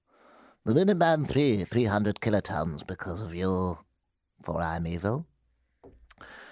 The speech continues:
And, uh, if you were to do that, it would kill two hundred and eight thousand people.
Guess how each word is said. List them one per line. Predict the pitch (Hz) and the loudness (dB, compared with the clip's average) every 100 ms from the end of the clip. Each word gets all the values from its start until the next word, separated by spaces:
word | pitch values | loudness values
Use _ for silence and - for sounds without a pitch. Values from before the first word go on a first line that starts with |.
| - | -8
And, | 113 113 110 | -2 0 2
uh, | 120 113 | 2 2
if | 113 | 0
you | 127 | 2
were | 143 | 2
to | 131 | 2
do | 107 | 0
that, | 98 85 | 2 2
it | |
would | 92 - | -2 -2
kill | 107 101 | -2 -2
two | - 123 | -2 -2
hundred | 113 113 110 | -2 -4 -2
and | |
eight | 117 113 | -2 -2
thousand | - 113 110 110 | -4 -4 -4 -4
people. | - 127 - | -6 -4 -6